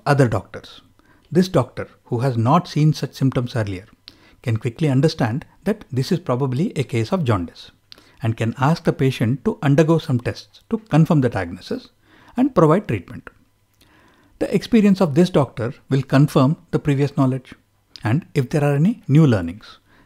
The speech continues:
they can also be documented and added to the previous knowledge so that other doctors in the future can make use of this body of knowledge. Similarly, management principles will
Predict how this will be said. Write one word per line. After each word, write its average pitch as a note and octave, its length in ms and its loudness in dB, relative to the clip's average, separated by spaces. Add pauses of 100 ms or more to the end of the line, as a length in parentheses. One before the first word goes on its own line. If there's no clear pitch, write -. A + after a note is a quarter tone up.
(120)
they G2 100 -6
can A#2+ 160 -2
also C3 240 0
be C#3+ 100 2
documented B2+ 720 2 (220)
and C3+ 200 2
added C3+ 420 0 (100)
to - 60 -18
the G3+ 100 0
previous C3 400 -2
knowledge B2 360 -2 (480)
so F#3 160 0
that E3 360 0
other E3 220 6
doctors - 500 -4 (140)
in F#3+ 120 8
the F#3 80 6
future B2 460 -4 (320)
can D#3 180 6
make F3 240 4
use C#3+ 200 0
of A#3 160 -6 (100)
this E3 160 0
body A#2 240 2
of E3+ 160 -4
knowledge. G#2 400 -4 (1300)
Similarly, G#3+ 600 4
management F#3 460 4
principles B2 600 -4
will D3+ 160 2